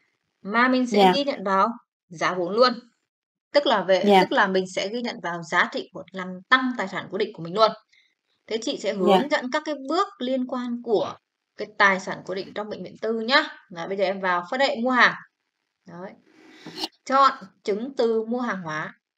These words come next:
Speaker 2: Dạ.
Speaker 1: Mình chọn mục hai nhỏ cho chị.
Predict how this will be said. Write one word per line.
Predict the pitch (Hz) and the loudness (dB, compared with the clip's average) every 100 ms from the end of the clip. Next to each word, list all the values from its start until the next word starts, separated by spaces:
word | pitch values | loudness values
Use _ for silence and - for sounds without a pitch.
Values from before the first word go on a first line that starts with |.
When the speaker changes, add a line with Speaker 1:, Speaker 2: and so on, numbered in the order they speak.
| _ _ _ _ _ _ _ _ _ _ _ - | _ _ _ _ _ _ _ _ _ _ _ -2
Speaker 2:
Dạ. | 208 185 - - - - - - | -2 -2 -10 -20 -20 -20 -12 -4
Speaker 1:
Mình | 262 254 | -2 0
chọn | 269 226 | -2 -2
mục | 226 | -8
hai | - 302 320 | 0 2 2
nhỏ | 302 226 - | 2 -2 -4
cho | 214 | -6
chị. | 254 226 | -6 -6